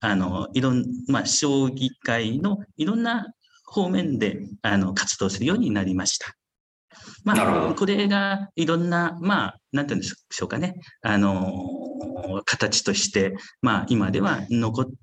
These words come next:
Speaker 1: たということではとても嬉しいですね。まあ、それが一つ、あの、渡辺明名人はじめ、まあ、弟子が多く育ったと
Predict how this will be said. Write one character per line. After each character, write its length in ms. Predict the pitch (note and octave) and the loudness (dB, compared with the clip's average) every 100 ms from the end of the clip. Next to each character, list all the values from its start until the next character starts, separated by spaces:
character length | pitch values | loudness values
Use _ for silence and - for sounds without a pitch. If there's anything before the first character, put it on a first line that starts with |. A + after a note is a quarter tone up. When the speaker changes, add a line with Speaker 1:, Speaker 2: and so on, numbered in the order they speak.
| _ | _
Speaker 1:
た 140 | F#3+ | -2
と 100 | F#3+ | 0
い 100 | C#3+ A#2 | 0 0
う 100 | - | -2
こ 140 | - | -4
と 100 | - | -2
で 80 | B3+ | -2
は 220 | A#3 - | -2 -4
と 180 | - G#2 | -2 -2
て 80 | G2+ | 2
も 120 | F#2+ | 2
嬉 220 | F#2+ F#2+ | 0 -2
し 180 | - G#2 | -2 -2
い 20 | |
で 100 | G2 | -2
す 160 | - - | -4 -2
ね。 280 | C#3 D3+ D3 - _ _ _ - | 0 0 -2 -12 _ _ _ -14
ま 80 | - - | -10 -4
あ、 40 | |
そ 140 | D3+ D3+ | -2 0
れ 80 | |
が 100 | D3 | 0
一 220 | C#3 C#3 C#3 | 0 -2 -2
つ、 260 | - G2 | 0 0
あ 100 | F#2+ | 0
の、 340 | F#2+ F2 F2 F2 | -2 -4 -4 -2
渡 260 | G#2 A2+ | 0 2
辺 320 | G#2+ G2+ F#2+ | 2 4 2
明 600 | G2 - - G#2 - G2+ | 0 -10 -6 -4 -2 -2
名 200 | F#2 F2+ | -2 -2
人 200 | F2 F#2+ | -2 -2
は 160 | F#2 F#2+ | -2 -2
じ 160 | - F2+ | -2 -2
め、 100 | F#2+ - - - | -4 -4 -12 -2
ま 180 | A2 G#2 | 0 0
あ、 80 | G#2+ | 0
弟 100 | G#2+ | 0
子 180 | - G2+ | 2 0
が 240 | - - | -2 0
多 140 | G2+ - | -2 -2
く 220 | - F3 | 0 0
育 260 | - - | 2 0
っ 200 | G2 G#2 - | 2 0 0
た 80 | C3 | -4
と 140 | - | -4